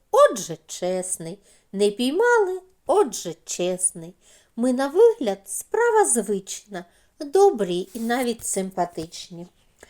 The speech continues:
Знаєм правило чудесне, не піймали, отже чесний, не піймали, отже чесний". Настав вечір. Вовк і лисиця підкралися до паркану біля хати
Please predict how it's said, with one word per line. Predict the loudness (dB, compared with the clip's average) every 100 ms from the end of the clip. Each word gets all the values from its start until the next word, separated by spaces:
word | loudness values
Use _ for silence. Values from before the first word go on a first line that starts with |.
| _ -10
Знаєм | -6 0 2 2 0
правило | 0 2 2 0 -2 -2
чудесне, | -2 -4 0 0 0 -6 -10 -14 -14 _ _ _
не | -4 -2
піймали, | -2 0 0 -2 -2 0 0 -2 -6 -12 _ -4
отже | 0 0 -2 -4 -4 -4
чесний, | -14 -6 -2 0 -2 -8 -14 -16 -18 _ _ -20 _
не | -4 -2
піймали, | -2 -6 -2 2 4 4 0 -6 _ _ _
отже | 2 4 2 -2 -6 -6 _ _ -16
чесний". | -6 -2 -2 -2 -8 -12 -16 -18 -20 _ _ _ _ _ _ _ _ _ _ _ _ _ _ -8
Настав | -6 -4 -6 -2 -4 -4
вечір. | -6 -6 -10 -18 -18 _ _ _ _ _ _ -16
Вовк | -2 -2 -2 -8
і | -8
лисиця | -8 -8 -6 0 -2 -2 -12
підкралися | -10 -12 -12 -12 -8 -6 -4 -6 -8
до | -8 -8
паркану | -8 -10 -10 -8 -6 -8 -8
біля | -10 -4 -6
хати | -6 -12 -12 -12 _